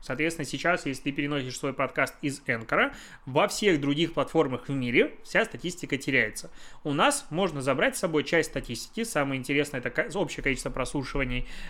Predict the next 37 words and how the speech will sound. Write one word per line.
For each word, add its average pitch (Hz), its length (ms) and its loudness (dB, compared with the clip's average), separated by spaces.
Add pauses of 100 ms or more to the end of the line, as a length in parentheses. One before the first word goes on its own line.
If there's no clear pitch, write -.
а, 131 280 4
самое 147 300 2
популярное 135 480 2
прослушивание 127 1000 -2
и 135 480 2
прослушивание, 135 540 -4
распределённое 131 480 -2
по 123 160 2
дням. 123 340 0 (260)
Энкор 147 280 2
остальную 139 340 0
статистику 131 500 -6
нам 127 220 -2
не 135 140 0
даёт, 117 340 -4
к - 60 -10
сожалению. 220 520 -2 (300)
Вот, 165 220 4
её 190 120 4
можно 147 680 2
загрузить 175 480 2
к - 60 -12
нам 311 300 2 (140)
и 311 240 8
перенести, 208 760 0
и, 147 100 2
соответственно, 170 420 0
не 170 80 0
потерять 185 460 0 (260)
вот 170 60 2
это 147 160 0
красивенькое 151 560 0
число, 185 340 0
сколько 170 360 -4
было 147 200 0
всего 135 220 -4
прослушиваний. 123 640 -6